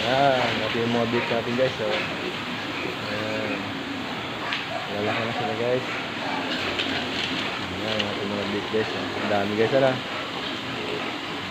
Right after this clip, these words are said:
Kaya guys, pa-update ko kayo guys din sa ating farm. Yung ating nanganak pala guys nung nakaraan, malalaki na rin guys. So, sunod na linggo guys, madami tayong mga anak. Ang ating mga beef guys, oh.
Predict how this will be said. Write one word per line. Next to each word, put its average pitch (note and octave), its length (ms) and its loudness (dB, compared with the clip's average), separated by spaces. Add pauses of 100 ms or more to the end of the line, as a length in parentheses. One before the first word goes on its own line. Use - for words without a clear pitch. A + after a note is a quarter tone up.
(2000)
Kaya D3 160 4
guys, F#3 200 8 (120)
pa-update C3 640 10
ko D3+ 60 4 (100)
kayo C#3+ 160 12
guys C#3 160 8
din C#3+ 240 8
sa C#3 160 10
ating F3+ 240 4
farm. D#3 240 12 (540)
Yung A#2+ 240 10
ating C#3 240 10
nanganak C#3+ 320 8
pala C#3+ 160 8
guys C#3+ 240 6
nung C#3+ 400 4
nakaraan, C#3+ 640 10
malalaki B2 400 10
na C3 160 10
rin C3+ 80 10
guys. D3+ 320 10 (960)
So, C3 400 10
sunod C#3+ 160 10
na C3+ 320 10
linggo C3+ 240 8
guys, D#3 240 10
madami B2 320 8
tayong B2 240 6
mga A#2+ 200 6 (360)
anak. C3+ 140 8 (1700)
Ang G#2+ 160 0
ating A2+ 240 2
mga A#2+ 160 2
beef B2+ 160 2
guys, C#3 240 8
oh. A2 140 6